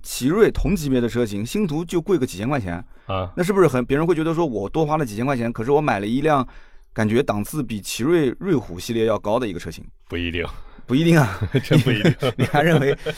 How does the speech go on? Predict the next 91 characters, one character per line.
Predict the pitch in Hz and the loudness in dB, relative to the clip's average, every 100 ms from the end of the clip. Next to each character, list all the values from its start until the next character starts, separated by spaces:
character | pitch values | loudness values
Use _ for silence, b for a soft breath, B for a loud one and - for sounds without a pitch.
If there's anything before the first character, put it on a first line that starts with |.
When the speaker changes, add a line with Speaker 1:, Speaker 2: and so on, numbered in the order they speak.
| 156 | -8
Speaker 1:
奇 | - 139 | 0 6
瑞 | 190 | 6
性 | 160 | 8
价 | 156 | 6
比 | 131 | 4
比 | 120 | 2
它 | 110 104 | 0 0
高 | 104 | 0
啊？ | 98 98 | -2 -2
Speaker 2:
<laughs> | 139 | -2
对 | 147 | 0
啊， | 107 | 0
能 | 110 160 | 2 2
省 | - 101 | 2 0
一 | |
点 | 240 104 | 0 0
是 | - 147 | 0 0
一 | |
点 | 90 80 | -2 -4
嘛。 | 78 | -4
Speaker 1:
啊， | 87 101 95 98 98 | -2 0 0 -2 -2
你 | 101 | -2
按 | 113 170 | 2 2
照 | |
这 | 165 175 | 4 4
个 | |
逻 | 135 104 | 4 2
辑， | 104 107 95 | 0 -2 -2
那， | 117 104 | -2 -2
那 | 107 95 | -4 -4
确 | - | -8
实 | 90 78 - | -8 -10 -8
Speaker 2:
然 | 90 | -2
后 | 92 | -2
最 | 92 120 | 2 2
后 | 117 | 2
买 | 113 90 | 0 -2
捷 | - 95 | -2 -4
途 | 98 85 | -4 -8
去 | 92 | -8
了。 | 78 - | -8 -8
Speaker 1:
啊， | 101 | -8
你， | 92 98 | -6 -4
你 | 107 104 | -2 0
发 | 101 | 2
不 | 117 | 4
了 | 107 | 2
财， | 98 98 | 0 -2
我 | 107 | 0
觉 | 104 | 0
得 | 117 | 2
也 | 107 | 2
很 | 107 | 0
正 | 120 | 0
常 | 110 98 | 2 2
了 | 101 | 2
哈。 | 90 107 - - | 0 -2 -4 -10
Speaker 2:
<laughs> | - - | -10 4
Speaker 1:
那 | 143 | 6
有 | 135 120 | 8 8
些 | 175 | 8
人 | 190 160 | 8 6
觉 | 143 | 6
得 | 135 | 4
说 | 127 131 | 4 2
他 | |
不， | 123 147 147 | 2 4 4
然 | 113 | 4
后 | 120 | 2
我 | 110 | 2
多 | 110 | 2
花 | 127 131 | 2 0
几 | 110 | -2
千 | 117 | -2
块 | 120 | -2
钱， | 101 101 | -2 -4
我 | 107 | -2
感 | 98 | -2
觉 | 90 | 0
这 | 113 | -2
个 | |
牌 | 104 90 104 | -2 -4 -2
子， | 110 | 0
Speaker 2:
嗯。 | 101 | 0
Speaker 1:
这 | |
个 | 107 | 0
调 | 110 117 | 0 0
性 | 92 90 | 0 -6
各 | 98 | -4
方 | 98 | -4
面， | 101 | -4